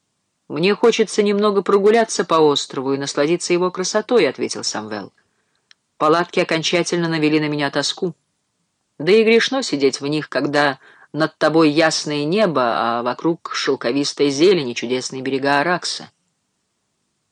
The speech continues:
Отец снова заметил, что сын все еще мрачен. «Чем же он так обеспокоен?»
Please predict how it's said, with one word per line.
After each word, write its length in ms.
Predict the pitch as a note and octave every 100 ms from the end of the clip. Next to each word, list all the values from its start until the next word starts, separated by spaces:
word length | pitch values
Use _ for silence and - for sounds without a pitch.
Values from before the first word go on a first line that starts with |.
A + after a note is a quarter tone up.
| _ _ _
Отец 420 | - - F3+ G3+ -
снова 340 | G3+ A3+ A3
заметил, 460 | G#3 G#3 G3+ F#3+ F#3
что 240 | - F3
сын 340 | - F#3+ F#3
все 240 | F3+ - E3+
еще 320 | E3 - E3+
мрачен. 580 | D#3+ C#3+ A2 - - - _ _ _ _ _ _ _ _ _ _ _ _ -
«Чем 380 | - G3+ A3
же 140 | D#3+ C#3+
он 140 | A#2+
так 280 | - A#2 -
обеспокоен?» 800 | B2+ B2+ - D#3 - C3+ F2+